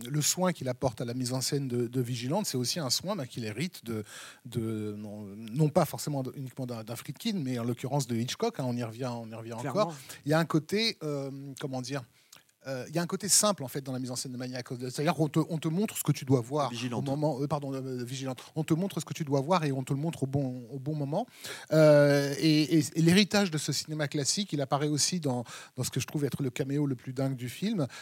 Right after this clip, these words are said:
Speaker 1: avec un acteur donc de John Ford qui est, euh, euh, Woody Strode,
Speaker 3: Ouais.
Speaker 1: euh, voilà, qui a une scène absolument
Speaker 3: <laughs>
Speaker 1: hallucinante dans, dans, dans les douches où en fait il vient défendre le héros qui était sur le point de se faire, euh, de se faire agresser. Donc c'est, non,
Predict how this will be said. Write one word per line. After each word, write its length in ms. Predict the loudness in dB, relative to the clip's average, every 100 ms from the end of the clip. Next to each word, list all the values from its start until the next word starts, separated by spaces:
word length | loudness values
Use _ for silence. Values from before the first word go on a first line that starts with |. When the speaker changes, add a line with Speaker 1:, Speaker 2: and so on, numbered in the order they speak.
| -10
Speaker 1:
avec 240 | -4 -2 0
un 60 |
acteur 320 | -2 0 -2
donc 160 | -2 0
de 100 | 0
John 200 | 0 -2
Ford 220 | 2 0 0
qui 160 | -6 -4
est, 20 |
euh, 160 | -2 -4 -8 -6
euh, 140 | -4 2
Woody 280 | 2 2
Strode, 360 | 0 4 4 6
Speaker 3:
Ouais. 80 | 2 -2 -10 -4
Speaker 1:
euh, 300 | -2 -2 -4
voilà, 220 | -2 -2 0
qui 100 | 0
a 40 |
une 120 | 0
scène 260 | 2 2 2
absolument 460 | -2 -2 0 0 0
Speaker 3:
<laughs> 40 |
Speaker 1:
hallucinante 720 | 2 2 2 -2 -2 -2 -4
dans, 240 | -4 -4 -4 -6 -6 -6
dans, 360 | -2 -2 -2 -6 -10 -12 -14 -2
dans 100 | 2
les 140 | 6
douches 280 | 8 8 4
où 40 |
en 40 | 0
fait 240 | 0 -2
il 40 | -4
vient 160 | -2
défendre 480 | 4 4 4 2 4
le 100 | 4
héros 220 | 4 2
qui 100 | -2
était 160 | -8 -8
sur 140 | -8
le 40 | -6
point 160 | -4
de 40 | -4
se 80 | -6
faire, 220 | -8 -6
euh, 180 | -6 -6
de 100 | -6
se 120 | -4
faire 100 | -4
agresser. 400 | -2 0 2 4
Donc 180 | 2 0
c'est, 120 | -4
non, 320 | 0 0